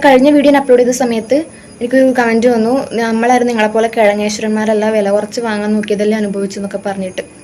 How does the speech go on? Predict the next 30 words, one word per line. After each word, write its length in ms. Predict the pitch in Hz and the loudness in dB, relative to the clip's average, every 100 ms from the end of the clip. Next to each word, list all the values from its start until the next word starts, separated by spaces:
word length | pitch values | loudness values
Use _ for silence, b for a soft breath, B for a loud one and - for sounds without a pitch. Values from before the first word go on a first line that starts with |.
| - | -10
നമ്മൾ 200 | 202 214 | -4 2
ഇതിന് 200 | 254 226 | 4 4
മുന്നേയും 600 | 269 254 226 226 247 294 | 4 4 2 2 2 2
Insta 240 | 247 - 233 | -2 -2 -2
പേജിൽ 240 | 233 226 | 0 0
നിന്ന് 140 | 233 233 | -2 -2
പല 180 | 226 190 | -2 0
പല 200 | 208 226 | 0 0
സാധനങ്ങൾ 460 | 262 226 214 226 | -2 -2 -2 -2
വാങ്ങിയിട്ടുണ്ട്, 520 | 247 233 220 214 247 254 | -4 -2 -4 -4 -2 0
വില 240 | 202 190 | 0 0
കുറച്ചിട്ടും 560 | 208 202 226 220 269 220 | -2 -2 -6 -2 0 0
വില 180 | 190 | 0
കൂട്ടിയൊക്കെ 500 | 214 202 208 226 226 | 0 0 -2 -4 -2
വാങ്ങിയിട്ടുണ്ട്. 520 | 247 226 226 226 240 190 | -4 -2 -4 -4 -6 -4
അന്നേരം 300 | 202 202 214 | -2 0 0
ഒന്നും 140 | 233 | -2
ഇങ്ങനത്തെ 240 | 226 214 | -4 -2
ഒരു 180 | 233 262 B B B B 226 | 0 -2 B B B B -4
അനുഭവം 220 | 226 254 | 0 2
ഉണ്ടായിട്ടില്ല. 520 | 240 226 233 220 - - 190 | 4 2 2 -2 -2 -6 -6
അതുകൊണ്ട് 340 | 190 202 208 | -4 -2 0
ഞാൻ 160 | 240 240 | 0 2
പറഞ്ഞു, 340 | 262 247 220 - - - 202 | 0 2 -2 -4 -18 -14 -8
"ഏ, 220 | 196 190 | -4 -2
നീ 160 | 196 226 | 0 2
വേണേ 300 | 233 226 269 | 2 4 4
വാങ്ങിയാ 280 | 262 220 185 | 2 2 2
മതി 80 | |
കേട്ടാ." 280 | 196 196 180 | 0 0 -6